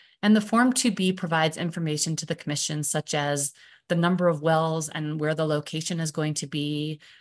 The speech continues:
um, the emissions associated with constructing and then producing the oil and gas, what kinds of nuisance, uh, impacts there might be to people around or wildlife, including noise, light, dust, and odor,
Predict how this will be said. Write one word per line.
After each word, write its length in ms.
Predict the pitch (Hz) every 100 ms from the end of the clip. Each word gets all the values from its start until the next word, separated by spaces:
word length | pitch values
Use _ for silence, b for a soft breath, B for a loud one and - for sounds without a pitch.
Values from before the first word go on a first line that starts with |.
| B -
um, 400 | 170 151 143 143
the 160 | 160 151
emissions 560 | 151 156 - 208 214
associated 760 | 196 160 165 - 151 147 143 143
with 320 | 143 143 -
constructing 680 | 156 143 - 156 - 180 175
and 100 | 147
then 140 | 143
producing 580 | 143 151 139 151 - 175
the 160 | 185 -
oil 220 | 175 180
and 140 | 185
gas, 560 | 185 185 202 208 - - B B B B _
what 200 | 190 202
kinds 400 | - 170 165 156
of 340 | - 156 147
nuisance, 800 | 160 165 170 196 190 185 - - -
uh, 160 | - 170 -
impacts 420 | 202 190 190 -
there 80 | 196
might 240 | 190 190
be 300 | 196 202 196 - -
to 100 | 185
people 540 | - 190 185 175 180
around 380 | 165 165 170 165
or 80 | 151
wildlife, 560 | 147 151 160 170 175 175
including 460 | 151 165 156 151
noise, 600 | 147 156 156 156 151 - -
light, 440 | 156 160 160 - _
dust, 320 | 151 156 -
and 120 | 143
odor, 500 | 156 156 165 160 165